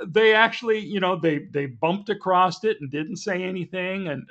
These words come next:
uh, um, you know, I managed to get out of there. But, uh, by then, the, the, uh, guy holding my camera, um, was really fed up with me and just gave it back to me.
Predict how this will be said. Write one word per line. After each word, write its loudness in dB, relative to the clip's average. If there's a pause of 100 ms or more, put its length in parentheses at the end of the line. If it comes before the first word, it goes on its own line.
uh, -2
um, -4
you -10
know, -6
I -4
managed -6
to -6
get -4
out 0
of -4
there. -6
But, -4 (680)
uh, -6 (180)
by -6
then, -4
the, -10 (380)
the, -8
uh, -10
guy 0
holding -4
my -4
camera, -6 (600)
um, -8
was -10 (100)
really -6
fed -6
up -6
with -10
me -10
and -12
just -16
gave -4
it -20
back -8
to -20
me. -20